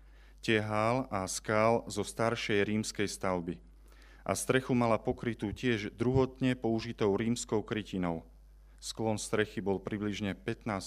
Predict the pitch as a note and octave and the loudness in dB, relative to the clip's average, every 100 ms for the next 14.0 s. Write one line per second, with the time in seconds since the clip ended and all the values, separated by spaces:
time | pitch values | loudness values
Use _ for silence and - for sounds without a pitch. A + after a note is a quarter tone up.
0 | - G2+ - A2+ B2+ - - - F#2 - | -10 -12 -8 -6 -6 -10 -20 -14 -12 -4
1 | G2 F#2+ F2+ - - - F#2+ F#2 F#2 G2 | -2 -2 -4 -14 -20 -10 -8 -6 -4 -6
2 | G2 - G2 F#2+ F2 - - - - - | -8 -8 -6 -6 -8 -16 -20 -20 -20 -20
3 | - - - G#2+ G2+ - G2 - G2 F#2 | -20 -16 -4 -4 -4 -6 -10 -6 -4 -2
4 | E2+ D#2+ - - - - - - - - | -2 -4 -6 -18 -20 -20 -20 -20 -20 -20
5 | - - - - - A2+ C3 B2 G#2 A2 | -20 -20 -20 -16 -2 0 0 0 0 2
6 | A#2+ B2+ A#2 A2 G2 - - G#2+ A2 G#2+ | 2 2 2 2 2 0 -2 0 2 0
7 | G#2+ G2+ F#2 G#2+ A#2+ B2 A#2 A2 A2 - | 0 0 0 -2 0 0 0 -2 -4 -4
8 | A2 G#2+ F2+ F2 D#2+ - - - - - | -2 0 0 -2 -4 -10 -20 -20 -20 -12
9 | - G#2 G2+ G2 G2 - - - - - | -4 2 4 2 -2 -10 -20 -20 -20 -20
10 | - - G2 A2+ G2+ A2+ A2 F#2+ G2+ - | -20 -20 -2 -2 0 2 2 2 -4 -2
11 | F#2 E2+ - - - - - - G2 A2 | 0 0 -4 -18 -20 -20 -12 -4 0 0
12 | A2+ A#2+ B2 G#2+ A#2 A#2+ A#2+ A#2 A2+ - | 0 2 2 4 2 0 0 0 0 -2
13 | G#2+ G2 - G#2+ G#2+ A#2 A2+ G#2 G2+ G2 | -6 -4 -2 0 0 -2 0 2 2 0